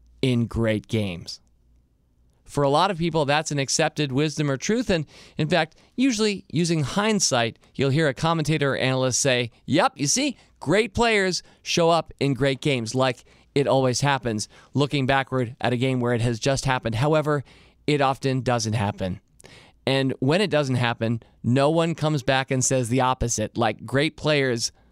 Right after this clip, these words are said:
sometimes blow it in big games. No one really wants to put that message out there. And so we're left with many half-truths that sound good in certain contexts, but when you pull them out of that context, you end up with something that has very little value. Buddy Hield is a truly great player.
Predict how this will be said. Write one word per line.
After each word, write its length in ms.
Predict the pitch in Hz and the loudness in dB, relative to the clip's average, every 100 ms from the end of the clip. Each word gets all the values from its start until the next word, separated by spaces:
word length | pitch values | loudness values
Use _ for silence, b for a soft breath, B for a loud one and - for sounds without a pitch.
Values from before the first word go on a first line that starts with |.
| b - | b -8
sometimes 720 | - 151 151 143 139 131 120 | -2 0 0 0 0 0 -6
blow 480 | - 110 127 135 127 | -10 -4 2 2 2
it 160 | 117 - | 0 -4
in 220 | 107 110 | -2 0
big 200 | 104 104 | 0 -2
games. 380 | 113 104 104 98 | -2 -2 -2 0
No 160 | 131 | 0
one 200 | 151 175 | 2 0
really 240 | 165 165 160 | 0 0 0
wants 260 | 139 147 | 0 -2
to 160 | - 123 | -2 -4
put 220 | - 160 | -2 -2
that 180 | 151 104 | 0 0
message 380 | 131 127 127 123 | 0 -2 -2 0
out 220 | 139 151 | 0 0
there. 200 | 127 120 - B B | 0 -2 -4 B B
And 140 | B 143 | B 0
so 160 | 180 | 2
we're 140 | 180 170 | 2 2
left 400 | 165 190 233 196 | 2 0 0 0
with 340 | 147 139 - - b b b b _ _ - - _ | 0 0 -4 -18 b b b b _ _ -18 -18 _
many 280 | 135 160 220 | 0 2 2
half-truths 920 | 156 185 185 - - 190 131 101 104 | 2 2 0 -4 -2 0 2 -2 -2
that 140 | 123 120 | -4 -2
sound 380 | - 180 208 | 0 2 0
good 240 | 156 180 180 | 0 0 0
in 160 | 131 | 0
certain 300 | 123 170 143 | 0 -2 0
contexts, 520 | 139 160 165 156 151 - | 0 0 0 0 -2 -2
but 160 | 127 | -2
when 140 | 120 135 | 0 -2
you 80 | |
pull 200 | 127 160 | -2 -2
them 120 | 165 151 | 0 2
out 120 | 160 | 2
of 80 | 196 | 0
that 160 | 123 | -2
context, 540 | - 117 110 110 104 - B B B | -2 -2 0 0 -2 -8 B B B
you 180 | 127 143 | 0 2
end 180 | 147 151 | 2 2
up 160 | 143 | 0
with 140 | 139 127 | -2 0
something 380 | 156 139 139 | -2 0 0
that 120 | 127 127 | 0 2
has 240 | 127 117 | 0 0
very 260 | 107 135 131 | 0 0 0
little 220 | 123 120 | 0 0
value. 380 | 120 120 113 107 | 0 0 0 0
Buddy 260 | 139 170 | 0 0
Hield 280 | 139 165 147 | 0 0 0
is 160 | 123 123 | -2 -2
a 100 | 123 | -2
truly 460 | - - 160 151 | -4 -2 0 0
great 260 | 139 123 107 | 0 -2 -2
player. 380 | 117 110 110 | -2 0 0